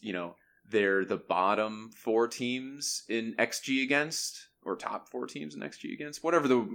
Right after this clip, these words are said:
w-, way you shake it, they concede a lot of shots and they should,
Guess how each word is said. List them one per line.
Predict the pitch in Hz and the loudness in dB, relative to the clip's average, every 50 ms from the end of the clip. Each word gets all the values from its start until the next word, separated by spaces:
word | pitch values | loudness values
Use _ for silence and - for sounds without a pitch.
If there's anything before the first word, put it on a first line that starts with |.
| - - | -6 -2
w-, | 127 120 92 - - | 0 0 0 0 0
way | - 90 110 104 101 | 0 2 4 4 6
you | 98 98 92 90 - - | 4 2 0 -2 -4 -2
shake | - - 120 107 95 - | 4 8 8 8 8 8
it, | 92 85 - - - 113 | 6 4 4 0 0 6
they | 120 113 110 107 | 8 8 8 8
concede | 110 135 110 101 - 135 120 113 | 6 2 2 4 6 6 6 8
a | 107 | 8
lot | 98 98 92 92 87 | 8 8 8 8 6
of | 87 - | 4 2
shots | - 107 95 90 87 87 - - | 4 6 6 6 6 4 2 0
and | 98 90 | 0 2
they | 90 90 | 2 2
should, | - - 104 92 85 82 90 - | 2 4 4 4 4 2 0 -8